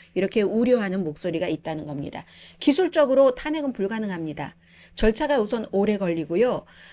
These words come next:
하원에서는, 어, 과반수면은 탄핵이 됩니다.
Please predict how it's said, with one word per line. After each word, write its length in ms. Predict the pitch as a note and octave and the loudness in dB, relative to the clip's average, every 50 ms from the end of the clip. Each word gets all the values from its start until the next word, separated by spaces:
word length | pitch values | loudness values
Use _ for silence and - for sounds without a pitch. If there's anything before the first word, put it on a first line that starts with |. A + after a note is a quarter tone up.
| - | -12
하원에서는, 920 | - - B3+ C4+ C4+ C#4 C#4 C4+ C4 B3+ B3+ - A#3+ A#3 B3+ D4 D#4+ F#4 - _ _ _ _ _ _ - - | -2 2 4 6 6 6 4 2 0 -2 -4 -2 -2 0 0 0 0 -2 -4 _ _ _ _ _ _ -14 -8
어, 240 | - F3+ F3+ F3 F3 | -4 -4 -4 -4 -4
과반수면은 800 | - F#3 G3+ G#3+ C#4 D#4 D#4 C#4+ C#4+ - A#3+ A#3 A3 G#3 G3+ G#3 | -2 0 2 2 4 2 2 0 0 -2 0 0 0 0 0 0
탄핵이 360 | - - D4+ C#4 C#4 A3+ - D#3+ | 0 0 0 0 0 -2 -2 -2
됩니다. 520 | G3 F3 E3+ E3+ E3 E3 D3+ C#3 - | -4 -4 -4 -4 -4 -4 -4 -6 -6